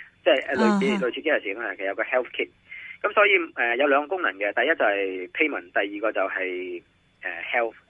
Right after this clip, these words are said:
Speaker 1: 呃，health kit 嘅部分，所以量，量度心跳啊，量度，量度，呃，體溫啊，K 卡嘢咯。噉，呃，同埋 navigation 咯，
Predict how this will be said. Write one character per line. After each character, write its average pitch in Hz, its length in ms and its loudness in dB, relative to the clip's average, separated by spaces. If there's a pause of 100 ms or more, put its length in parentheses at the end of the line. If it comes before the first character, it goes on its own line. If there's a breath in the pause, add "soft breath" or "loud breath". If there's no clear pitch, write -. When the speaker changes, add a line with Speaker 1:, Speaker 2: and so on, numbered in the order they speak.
Speaker 1:
呃， 92 160 -6
health 123 320 0
kit - 140 -6
嘅 98 100 -2
部 82 160 -8
分， 90 160 -8 (260)
所 131 140 4
以 - 20 4
量， 87 160 2 (120)
量 87 160 -8
度 101 120 -8
心 123 200 -2
跳 101 180 -2
啊， 95 180 0
量 82 220 -4
度， 95 180 -4 (640 loud breath)
量 85 200 -6
度， 92 160 -4
呃， 85 360 -4 (140)
體 95 120 -2
溫 110 220 -2
啊， 90 220 2
K 107 160 -2
卡 - 180 2
嘢 82 180 -4
咯。 85 160 -6 (520 loud breath)
噉， 160 640 -4 (500)
呃， 104 920 0
同 117 120 -4
埋 120 100 2
navigation 175 520 4
咯， 107 120 -6